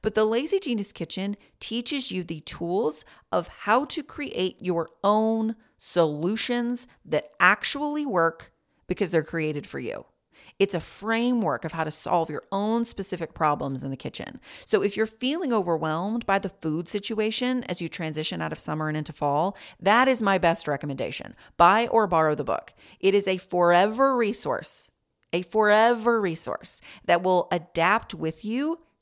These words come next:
as your kids get older, or you go back to work, or you stop working and stay home, or you go from cooking from, for one or two people to cooking for five or six, or the other direction.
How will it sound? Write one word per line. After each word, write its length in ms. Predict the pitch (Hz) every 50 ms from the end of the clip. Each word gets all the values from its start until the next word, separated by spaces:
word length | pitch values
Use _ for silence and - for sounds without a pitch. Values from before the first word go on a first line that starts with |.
| _ _
as 220 | - 147 151 - -
your 100 | 151 139
kids 300 | - - 143 139 147 -
get 180 | - 196 208
older, 440 | 233 247 269 254 - - - - - _ - - - - _
or 280 | - 165 160 151 151 - 151
you 140 | 160 160
go 240 | 151 - 147 151 151
back 280 | 143 156 160 165 - -
to 100 | - 208
work, 340 | 202 233 - - - - - _ _ _ -
or 100 | 185 208
you 140 | 208 233
stop 480 | 240 - - - - 233 247 262 254 -
working 380 | 156 135 131 - 143 131 131 139
and 80 | 139
stay 240 | - - - 170 185
home, 420 | 185 202 233 247 214 147 120 117 - - - - -
or 140 | - 185 190
you 100 | 185 202
go 220 | 170 190 185 202
from 180 | 208 - 202 180
cooking 380 | - - 196 180 - 190 185 175
from, 400 | - - 165 160 156 156 147 - - - - -
for 180 | - - 175 165
one 200 | 160 151 165 165
or 80 | 170 165
two 180 | - 208 202
people 420 | - 214 214 - 240 254 269 269 - - - -
to 80 | -
cooking 300 | - - 170 151 - 156
for 120 | - - 151
five 240 | - - 151 156 160
or 60 | 190
six, 360 | - - - - - - - - - - -
or 160 | - 175 175 165
the 200 | - 156 151 143
other 160 | 143 160 160
direction. 640 | 165 185 202 220 233 233 - - - 85 - -